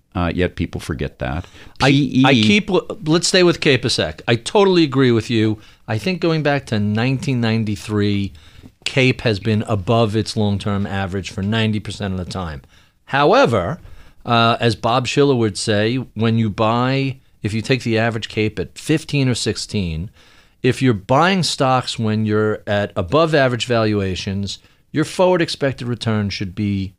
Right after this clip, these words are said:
Speaker 2: below average. And when you're buying Cape at below average P E,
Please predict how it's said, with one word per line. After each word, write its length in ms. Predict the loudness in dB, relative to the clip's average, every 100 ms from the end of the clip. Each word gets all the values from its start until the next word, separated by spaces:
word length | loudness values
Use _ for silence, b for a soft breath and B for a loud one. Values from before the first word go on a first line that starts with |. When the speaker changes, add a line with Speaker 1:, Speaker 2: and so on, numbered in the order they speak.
| _ 0
Speaker 2:
below 360 | 4 4 4
average. 420 | 2 -4 -8 -6
And 140 | -4 -2
when 180 | -2 -2
you're 100 | -4
buying 440 | -4 -4 -2 -4
Cape 340 | -4 -4 -6 -12 b b b 0
at 200 | 0 4
below 320 | 4 6 6
average 640 | 4 2 -2 -4 -8 -10 -12
P 120 | -4
E, 480 | -2 -2 -4 -4 -8